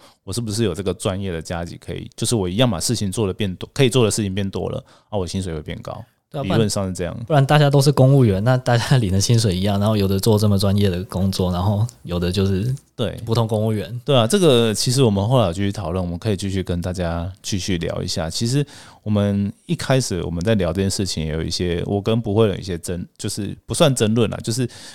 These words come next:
Speaker 1: 我们有一些意见的磨合。像我们刚刚有讲到说，哎，医-，医生，
Speaker 2: 嗯。
Speaker 1: 医生为什么需要特许的证照嘛？啊，我，我就讲一个，就是他会出人命啊，<laughs> 你不能医出人命，所以他确实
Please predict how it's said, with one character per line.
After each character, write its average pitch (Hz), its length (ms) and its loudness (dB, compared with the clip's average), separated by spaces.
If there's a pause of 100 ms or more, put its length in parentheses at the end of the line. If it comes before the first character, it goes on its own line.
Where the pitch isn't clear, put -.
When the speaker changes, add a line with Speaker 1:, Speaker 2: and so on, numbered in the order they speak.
Speaker 1:
我 - 40 -4
们 101 140 0
有 98 60 2
一 98 80 0
些 113 120 0
意 120 140 -2
见 113 160 0
的 101 80 -2
磨 95 240 -6
合。 110 260 -10 (120)
像 139 180 2
我 - 20 2
们 92 140 -4
刚 101 120 -2
刚 110 100 -2
有 101 120 -6
讲 85 200 -8
到 90 120 -4
说， 92 200 -6
哎， 151 120 -2 (460)
医-， 156 320 -4
医 151 220 -2
生， 120 360 0 (400)
Speaker 2:
嗯。 110 160 -20
Speaker 1:
医 123 120 -4
生 127 180 2
为 123 80 2
什 107 100 -4
么 80 160 -12
需 - 140 -10
要 90 420 -4 (320)
特 107 220 -2
许 - 160 -10
的 90 140 -10
证 87 200 -8
照 90 200 -10
嘛？ 101 200 -14 (400)
啊， 107 160 0
我， 113 80 0
我 101 280 -6
就 110 100 -2
讲 107 160 -2
一 90 60 -6
个， 95 40 -6
就 107 160 -4
是 131 140 0
他 - 160 0
会 127 80 6
出 127 220 0
人 104 120 -2
命 107 300 -2
啊， - 160 -6
<laughs> - 140 -18
你 117 80 2
不 123 100 4
能 135 100 6
医 123 160 0
出 123 220 2
人 92 160 -2
命， 95 180 -6 (280)
所 - 120 -2
以 117 40 0
他 147 80 2
确 147 340 4
实 90 340 -6